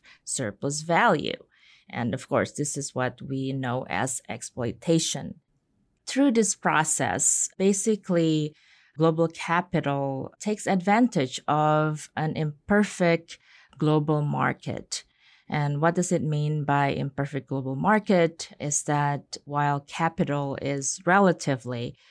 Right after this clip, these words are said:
uh, they are able to move freely, labor is still confined within national borders, right?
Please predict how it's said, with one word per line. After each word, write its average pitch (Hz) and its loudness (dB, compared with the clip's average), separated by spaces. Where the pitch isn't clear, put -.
uh, - -6
they 143 0
are 135 4
able 147 2
to 143 -4
move 139 -6
freely, 185 0
labor 160 4
is 151 -2
still 302 -2
confined 135 -4
within 139 2
national 131 0
borders, 131 -2
right? 82 -2